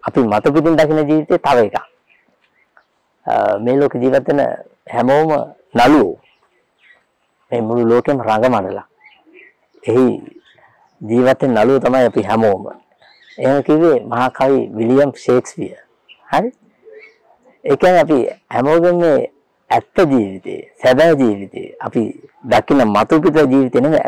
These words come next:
සැබෑ ජීවිතේ දකින්න ලැබෙනවා නම් ඒක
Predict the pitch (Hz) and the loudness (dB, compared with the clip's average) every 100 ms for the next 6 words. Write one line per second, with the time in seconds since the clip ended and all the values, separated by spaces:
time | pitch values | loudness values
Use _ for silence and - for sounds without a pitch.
0 | - 117 123 170 165 165 165 131 - 160 | 0 0 2 2 2 2 0 0 -2 -4
1 | 165 165 - - - _ _ _ _ _ | -2 -2 -4 -8 -20 _ _ _ _ _
2 | _ _ _ - 110 123 156 170 196 202 | _ _ _ 0 2 4 4 4 4 2
3 | 135 143 | 0 2